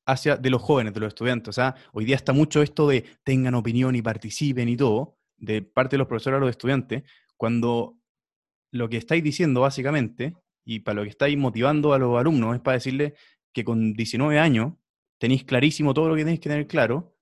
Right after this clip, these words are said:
como va, listo, tenéis la solución al, al sistema económico, que es ridículamente complejo. O sea, a nadie,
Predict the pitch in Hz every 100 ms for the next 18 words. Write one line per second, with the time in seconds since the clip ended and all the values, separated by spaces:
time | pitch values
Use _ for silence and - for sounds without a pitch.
0 | - 123 120 123 120 143 139 113 113 131
1 | 135 131 120 135 135 127 120 117 117 113
2 | 127 120 120 98 87 92 _ _ - 113
3 | 113 143 139 135 131 131 127 120 117 98
4 | 107 107 107 101 - 110 117 123